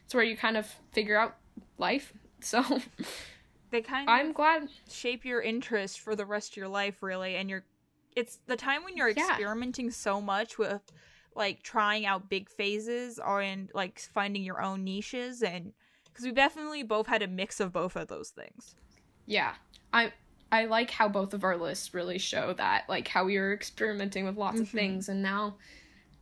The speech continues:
Speaker 1: I don't know, we ha-, we have our new things that we're into, and
Speaker 2: Exactly.
Speaker 1: it's just, the cycle continues. <laughs>
Speaker 2: Uh, this was ki-, a fun episode, reminiscing
Speaker 1: It
Speaker 2: on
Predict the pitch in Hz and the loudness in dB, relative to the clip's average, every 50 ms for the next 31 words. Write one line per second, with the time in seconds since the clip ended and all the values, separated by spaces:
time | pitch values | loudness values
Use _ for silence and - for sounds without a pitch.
0 | - - - - 202 202 202 214 214 190 165 196 196 202 202 202 208 - - - | -18 -6 -2 0 0 2 2 0 0 0 0 0 0 0 -2 -2 -4 -8 -12 -16
1 | - - _ - - - - 220 202 - 214 208 208 208 202 196 196 196 196 208 | -16 -18 _ -20 -12 -6 -4 -4 0 2 2 2 2 2 0 2 2 2 2 2
2 | 220 220 202 190 185 190 196 - - 190 185 190 190 196 196 185 - - - 190 | 2 2 0 0 -2 -4 -6 -6 -6 -4 -4 -4 -6 -4 -4 -2 -2 -2 -4 -4
3 | 190 - - 220 214 196 208 196 196 196 - 196 202 202 - - 233 - - 214 | -6 -6 -6 -6 -4 -2 -2 -2 0 0 -2 -2 -2 -2 -4 -4 -4 -4 -2 -2
4 | 233 - - - - - - - - - - - - - _ _ - _ _ _ | -2 -2 -2 -4 -6 -8 -14 -20 -20 -20 -20 -20 -20 -20 _ _ -20 _ _ _
5 | _ - 208 196 226 208 - - 226 208 196 233 208 202 - 208 196 - 208 180 | _ -12 -4 -2 0 0 2 2 2 2 2 0 -2 -2 -2 -2 -2 0 0 0
6 | 180 180 185 185 196 202 214 - - - - - 277 277 - - - - - - | 0 0 0 -2 -2 -2 -2 -2 -2 -2 0 0 -2 -2 -4 -6 -12 -16 -14 -12
7 | - - - - - - - - - - - - - - - - - 262 247 247 | -12 -12 -12 -14 -18 -20 -20 -20 -20 -20 -12 -8 -8 4 6 6 6 6 4 2
8 | 240 233 226 226 220 208 202 202 - - - - - - - - 247 262 - - | 2 2 2 2 2 0 0 -2 -6 -8 -12 -16 -16 -12 -4 -2 -2 -2 -2 6
9 | 349 254 - - - - 262 233 - - 247 262 247 - 214 220 - 233 226 - | 8 8 8 8 6 2 2 2 4 4 4 4 4 4 2 4 4 2 0 4
10 | - 233 214 208 208 208 196 165 - - - - - - - - - 208 214 208 | 4 6 6 6 6 2 2 0 -2 -6 -8 -12 -20 -20 -12 -10 -4 -2 -2 -2
11 | 214 214 214 208 214 208 - 247 226 202 208 | -2 -2 -2 -2 0 2 4 4 6 8 8